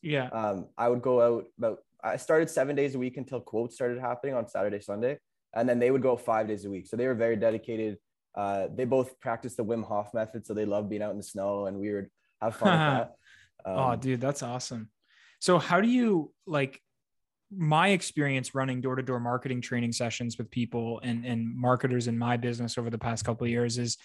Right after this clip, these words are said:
Speaker 1: the biggest challenge in, in, from a door-to-door marketer position is turnover, keeping people extremely motivated, extremely dedicated, and,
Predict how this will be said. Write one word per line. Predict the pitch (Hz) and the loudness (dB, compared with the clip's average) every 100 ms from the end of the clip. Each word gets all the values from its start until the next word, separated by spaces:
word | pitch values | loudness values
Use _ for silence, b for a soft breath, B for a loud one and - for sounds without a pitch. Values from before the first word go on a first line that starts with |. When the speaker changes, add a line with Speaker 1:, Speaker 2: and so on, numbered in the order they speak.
| B B _ | B B _
Speaker 1:
the | 151 | 2
biggest | 123 156 208 190 | 4 4 4 2
challenge | - 147 147 147 127 | 2 2 4 4 4
in, | 123 123 127 | 4 2 0
in, | 151 | -4
from | 139 131 | -2 0
a | 120 | 0
door-to-door | 117 139 143 135 135 | 4 4 6 4 2
marketer | 120 120 131 139 147 156 160 | 2 0 -2 -2 -4 -4 -4
position | 165 156 170 - 185 180 | -4 -4 -6 -4 -6 -4
is | 127 - | -6 -4
turnover, | - 143 120 110 98 92 B B B B B B | -2 0 0 -2 -6 -14 B B B B B B
keeping | - 170 170 151 | 2 4 6 4
people | 156 147 147 | 4 4 4
extremely | 123 - 139 131 | 4 0 -2 0
motivated, | 120 156 170 147 151 143 143 127 | 2 4 4 4 4 4 2 2
extremely | 120 - 135 123 117 | -4 -6 -6 -4 -2
dedicated, | 151 151 143 143 135 135 123 | -2 -2 0 0 2 2 0
and, | 120 | -6